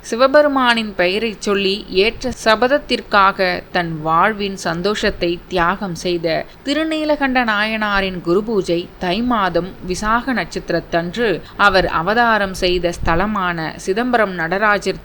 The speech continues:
திருக்கோவிலிலும் முக்தியடைந்த ஸ்தலமான கடலூர் மாவட்டம் திருப்புலீஸ்வரம் அருள்மிகு இளமையாக்கினார் திருக்கோவில், அதாவது இந்த கோவில் நடராஜர் கோவிலுக்கு மேற்கு திசையில் ஐந்து நிமிட பயண தொலைவில்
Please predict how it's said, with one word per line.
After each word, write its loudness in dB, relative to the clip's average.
திருக்கோவிலிலும் 2
முக்தியடைந்த 2
ஸ்தலமான 0
கடலூர் 4
மாவட்டம் -2
திருப்புலீஸ்வரம் -2
அருள்மிகு 0
இளமையாக்கினார் 2
திருக்கோவில், 2
அதாவது -2
இந்த -4
கோவில் -4
நடராஜர் 0
கோவிலுக்கு 0
மேற்கு -2
திசையில் -2
ஐந்து 0
நிமிட -2
பயண -4
தொலைவில் -4